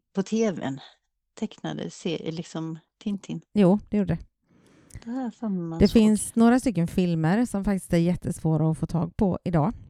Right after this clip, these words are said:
Speaker 2: Eh,
Speaker 1: Mm.
Speaker 2: men sen så fanns det även korta avsnitt, och där finns det en hel, eh, serie med typ så här tjugo filmer eller någonting.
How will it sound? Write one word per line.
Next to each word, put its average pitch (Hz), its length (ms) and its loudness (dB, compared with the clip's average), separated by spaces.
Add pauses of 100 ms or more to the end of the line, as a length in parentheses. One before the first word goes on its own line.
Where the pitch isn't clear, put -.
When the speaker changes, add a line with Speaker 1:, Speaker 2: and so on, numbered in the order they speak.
(800)
Speaker 2:
Eh, 180 280 2
Speaker 1:
Mm. 190 140 4
Speaker 2:
men 185 140 4
sen 185 280 0
så 196 140 0
fanns 208 300 -4
det 196 100 -2
även 170 400 0
korta - 360 -2
avsnitt, 196 580 0
och 196 60 2
där 208 100 2
finns 170 240 -2
det - 120 -4
en 175 100 -2
hel, 143 420 -2
eh, 135 540 -6
serie 127 480 -2
med 170 120 -4
typ - 180 -4
så - 80 -8
här - 80 -6
tjugo - 360 -8
filmer 156 360 -2
eller 160 100 -2
någonting. 160 360 -2